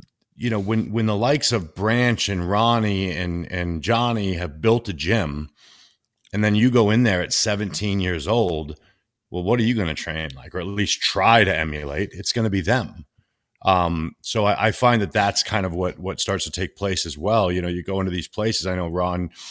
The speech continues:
you and I have both been to some of these hardcore gyms in New York, and you walk in there and everyone trains like an animal.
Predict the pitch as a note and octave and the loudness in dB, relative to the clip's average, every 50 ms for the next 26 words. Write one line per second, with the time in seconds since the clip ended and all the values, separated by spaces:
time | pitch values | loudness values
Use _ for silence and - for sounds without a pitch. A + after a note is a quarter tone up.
0 | - - _ - G2 G2+ F#2+ F#2 F2+ D2 - F#2 F2+ - - F#2+ F2+ D#2 - - | -18 -18 _ -2 0 0 2 2 0 -2 -2 -2 -2 -2 -2 -6 -4 -4 -2 -2
1 | F#2+ F2+ F2 E2+ E2 - - F#2+ F2 E2 D#2+ - - G2 F2+ D#2+ C#2+ E2 F#2 F2+ | -2 0 0 -2 -2 -2 -2 -2 -2 -2 -4 -6 -4 -2 -2 -2 -2 -4 -4 -4
2 | D#2 F2+ E2+ D#2+ D#2+ D#2 F2+ G#2 G#2+ F#2 - - E2 E2 E2 D#2+ D#2+ F#2 F2+ F2 | -2 -2 -4 -2 -2 -2 0 2 2 0 0 -2 -4 -4 -2 -2 -2 -2 -2 -2
3 | F2+ - - F#2+ G#2+ A#2 A2 F2 D#2+ D2+ D2 D2 D2 - _ _ - - - - | -4 -4 -2 0 2 2 2 2 0 -2 -2 -6 -8 -10 _ _ -20 -20 -20 -20
4 | _ _ _ _ _ _ _ _ _ _ _ - G2 F2 E2+ E2 F#2+ G#2+ B2 E3 | _ _ _ _ _ _ _ _ _ _ _ -4 -4 -2 0 0 0 4 4 4
5 | B2+ F2 B1+ A1 - - - D2+ _ _ _ _ _ _ _ _ _ - - F#2+ | 4 4 0 -8 -14 -16 -18 -20 _ _ _ _ _ _ _ _ _ -8 -2 -2
6 | F2+ E2+ E2 C#2+ D2+ D#2 D2+ D2+ D2 D2 C#2+ C2+ C2 A#1+ B1+ - _ | 0 0 0 -2 -2 -4 -4 -4 -6 -8 -8 -10 -10 -14 -16 -20 _